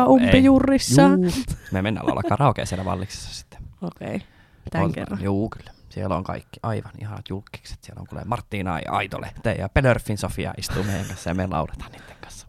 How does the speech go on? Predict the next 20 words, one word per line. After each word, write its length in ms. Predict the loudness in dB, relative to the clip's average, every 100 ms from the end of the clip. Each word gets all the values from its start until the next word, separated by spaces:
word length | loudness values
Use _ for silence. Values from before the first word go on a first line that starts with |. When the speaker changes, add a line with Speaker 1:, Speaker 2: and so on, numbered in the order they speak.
| -4
Speaker 2:
Istuu 380 | -4 -2 0 6
meidän 400 | 6 6 2 -2
kanssa, 220 | -2 4
Speaker 1:
Joo, 100 | 6
Speaker 2:
Rasmus. 200 | 8 6
Speaker 1:
kyllä 140 | 6
ne 140 | 6 4
istuu 300 | 2 0 0
meidän 200 | 6 8
Speaker 2:
Joo. 140 | 8
Speaker 1:
kanssa. 220 | 8 2
Speaker 2:
Mm. 320 | -2 -4 2 8 8
Speaker 1:
Ne 80 | 8
meitä 220 | 10 10 10
päin 160 | 4 4 2
käy 100 | 2
satana 260 | 0 0
sylkäsis. 680 | -2 -2 -4 -4 -8 -8 -10 -12 -10 -8 -2 0 0 -2 0
Speaker 2:
<laughs> 600 | 2 2 -2 -6 -8 -6
Jep. 100 | -4